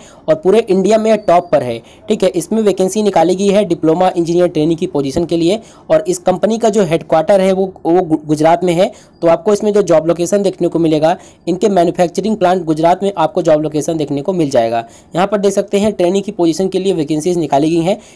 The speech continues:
मैन्युफैक्चरिंग डिपार्टमेंट में आपको वर्क देखने को मिलेगा और बिल्कुल लेटेस्ट वैकेंसी है, अभी एक दिन पहले ये वैकेंसी रिलीज की गई है। बम्पर वैकेंसी निकाली गई है, तो सभी का सिलेक्शन यहाँ पर होने वाला है।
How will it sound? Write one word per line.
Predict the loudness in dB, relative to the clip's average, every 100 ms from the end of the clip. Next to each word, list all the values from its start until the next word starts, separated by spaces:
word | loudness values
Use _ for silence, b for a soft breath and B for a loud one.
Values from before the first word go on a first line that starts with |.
| B
मैन्युफैक्चरिंग | -2 0 0 0 0 0
डिपार्टमेंट | 0 0 -2 -2
में | -2 -2
आपको | -2 0
वर्क | 0 0
देखने | -4 -4
को | -4 -2
मिलेगा | 0 0 0 -2 B B -2
और | 0
बिल्कुल | 0 -2 -2
लेटेस्ट | 0 0 -2 -2
वैकेंसी | -4 -2 -2 -2 -2
है, | 0
अभी | 0 0 0
एक | 0 0
दिन | -4
पहले | 0 -2 0
ये | -2
वैकेंसी | -4 -4 -4 -4
रिलीज | -2 -4 -4
की | -2
गई | -2
है। | 0 -2 B B B -4
बम्पर | -2 0 0 0
वैकेंसी | 0 -2 0
निकाली | 0 0 0
गई | 0 0
है, |
तो | 0
सभी | -2 -2 0
का | 0
सिलेक्शन | -2 -4 -2 -4
यहाँ | -2
पर | -2 -2
होने | 0 2
वाला | 2 2
है। | 0